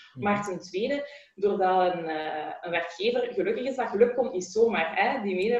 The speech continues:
Speaker 2: eh, die werkgever heeft dan natuurlijk, eh, een weg in afgelegd, die weet hoe belangrijk dat, dat is en welk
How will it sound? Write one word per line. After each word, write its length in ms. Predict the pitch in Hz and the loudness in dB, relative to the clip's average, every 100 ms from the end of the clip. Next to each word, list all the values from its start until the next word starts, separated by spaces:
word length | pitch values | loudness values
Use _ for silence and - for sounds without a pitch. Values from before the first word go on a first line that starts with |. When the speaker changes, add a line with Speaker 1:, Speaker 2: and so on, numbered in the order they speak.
| - | -2
Speaker 2:
eh, 120 | 185 | -4
die 120 | 185 185 | 0 0
werkgever 520 | 175 - 202 233 220 | 0 -2 -2 0 2
heeft 260 | 196 - | 0 -4
dan 80 | 185 | -6
natuurlijk, 720 | 175 180 226 233 - - _ - | -8 -6 -2 -2 -4 -16 _ -2
eh, 300 | 185 185 180 | 4 6 6
een 140 | 180 | 2
weg 180 | 170 220 | 2 2
in 140 | 208 - | 2 0
afgelegd, 600 | 214 - 254 269 - - | -2 -2 -4 -4 -6 -10
die 120 | 196 | -8
weet 260 | 185 220 220 | -4 -4 -2
hoe 100 | 208 | -2
belangrijk 480 | 190 185 202 240 226 | 4 4 4 2 -2
dat, 120 | 240 | -2
dat 160 | 240 240 | -2 -4
is 80 | 262 | -4
en 200 | 214 196 | -2 2
welk 280 | 180 180 | 4 2